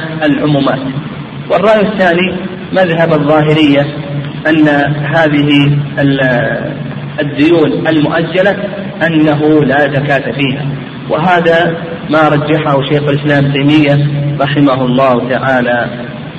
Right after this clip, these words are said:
ودليلهم ما تقدم. يعني الظاهرية هم أضيق الناس في مسألة الدين، يعني أوسع الناس في مسألة الديون الح-،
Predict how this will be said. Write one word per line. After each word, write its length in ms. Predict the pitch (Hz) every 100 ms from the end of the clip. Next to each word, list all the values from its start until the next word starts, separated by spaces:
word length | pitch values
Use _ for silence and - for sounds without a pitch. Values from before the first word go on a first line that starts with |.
| -
ودليلهم 2250 | 143 139 143 143 143 143 139 - - 143 - 151 - 156 143 165 214 220 196 214 214 - - - - 156
ما 160 | 196
تقدم. 540 | 196 185 208 147 311 -
يعني 280 | 208 208 208
الظاهرية 640 | 196 214 208 240 220 202
هم 280 | 202 202 226
أضيق 360 | 208 208 196
الناس 360 | 185 196 196 185 - 170
في 140 | 165
مسألة 540 | 175 165 156 156 156 147 - - -
الدين، 440 | 147 143 143 147 - 147 143 - - - - - - - - -
يعني 320 | - 127 131 202
أوسع 380 | 208 214 -
الناس 360 | 170 165 175 165 - - - - - - - - -
في 180 | 151 151
مسألة 460 | 147 165 - 160 156 156 - 156 151
الديون 600 | 147 139 156 156 185 - - 156 156
الح-، 260 | 175 -